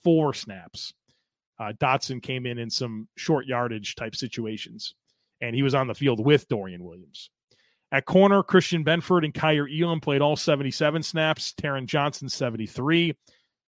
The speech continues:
Siran Neal played thirteen. Some of those as a slot player, some of them as just a true linebacker, like I mentioned, uh, filling in for Dorian Williams in that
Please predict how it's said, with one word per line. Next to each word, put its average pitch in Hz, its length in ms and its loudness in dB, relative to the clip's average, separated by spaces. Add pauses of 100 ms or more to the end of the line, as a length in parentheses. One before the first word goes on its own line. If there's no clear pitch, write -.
Siran 151 320 2
Neal 156 160 4
played 135 260 -2
thirteen. 156 680 -2
Some 190 220 -2
of 196 60 2
those 175 220 4
as 135 100 -2
a 135 60 -4
slot 156 340 0
player, 156 240 0
some 180 200 -2
of 202 60 0
them 156 120 -2
as 139 160 -2
just - 160 -6
a 117 40 -6
true 147 280 0
linebacker, 120 580 -4
like 113 160 -6
I 117 60 -4
mentioned, 120 440 -6 (440)
uh, 117 80 -2
filling 139 320 0
in 131 100 0
for 120 200 -2
Dorian 123 360 -2
Williams 117 440 -2
in 117 100 -6
that 117 220 -6